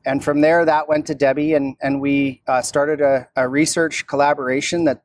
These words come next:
uh, started in two thousand and nine and continues to this day.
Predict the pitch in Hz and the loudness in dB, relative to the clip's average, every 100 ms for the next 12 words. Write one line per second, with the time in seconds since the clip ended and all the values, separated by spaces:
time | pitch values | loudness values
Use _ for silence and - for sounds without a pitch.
0 | - 127 113 - 143 170 151 120 - 151 | -6 -4 -4 -2 0 0 -2 -4 -6 -2
1 | 143 139 131 123 123 151 160 135 - 127 | -2 -2 -4 -2 -2 -2 -4 -8 -12 -8
2 | 156 156 147 - 151 147 180 160 | -4 -4 -4 -8 -10 -6 -6 -8